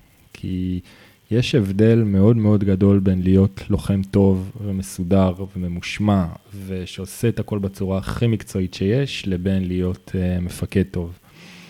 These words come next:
ואצלי זה בער מהמקום של כל הזמן ראיתי דברים קורים, והייתי אומר, "אני הייתי רוצה לעשות את זה יותר טוב, הייתי רוצה לעשות את זה בצורה כזאת, בצורה אחרת", ומשם, אה, נורא בער לי ללכת ו-,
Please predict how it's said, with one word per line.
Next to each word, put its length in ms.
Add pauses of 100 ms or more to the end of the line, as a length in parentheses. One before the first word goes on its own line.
(480)
ואצלי 1400
זה 340
בער 400
מהמקום 520
של 460
כל 160
הזמן 420
ראיתי 300
דברים 280
קורים, 380
והייתי 200
אומר, 300
"אני 220
הייתי 240
רוצה 300
לעשות 240
את 60
זה 120
יותר 300
טוב, 320
הייתי 160
רוצה 180
לעשות 180
את 60
זה 60
בצורה 220
כזאת, 360
בצורה 440
אחרת", 480
ומשם, 640
אה, 180
נורא 280
בער 380
לי 220
ללכת 720
ו-, 440